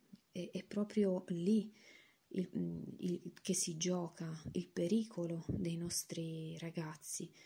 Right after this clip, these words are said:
Ma come può esserci speranza a volte per un ragazzo che è ancora un individuo fragile e piccolo, anche se sembra già grande,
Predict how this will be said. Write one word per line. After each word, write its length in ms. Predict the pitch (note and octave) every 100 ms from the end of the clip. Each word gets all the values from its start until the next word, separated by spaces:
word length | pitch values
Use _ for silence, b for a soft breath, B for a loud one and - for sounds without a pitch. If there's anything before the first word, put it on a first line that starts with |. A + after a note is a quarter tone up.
| B B B B _
Ma 180 | F3+ F3 -
come 260 | A3 G#3+
può 160 | G#3+ F#3
esserci 880 | F#3 - F3+ F3 - - F3+ F3 -
speranza 840 | - - F3 G3 B3 F#3 - -
a 40 | E3
volte 480 | F3+ F3 D#3+ -
per 160 | D#3+ E3
un 100 | E3+
ragazzo 680 | E3+ E3+ F#3+ F3 - - D#3+
che 100 | D#3+
è 20 |
ancora 320 | D#3+ F#3 F#3
un 120 | E3+
individuo 540 | E3 E3+ E3+ E3+ E3+ D#3+
fragile 760 | - G#3 A#3 F3 D#3+ D#3+ D#3+ - B B B B _
e 140 | A3+
piccolo, 800 | A3 - F#3+ A3 - - E3 D#3+
anche 320 | - F3+ F#3 F3
se 160 | E3+
sembra 680 | - - F3 E3+ E3+ E3 D#3+
già 220 | E3+ E3+
grande, 640 | E3+ E3+ D#3+ D#3+ E3 D#3+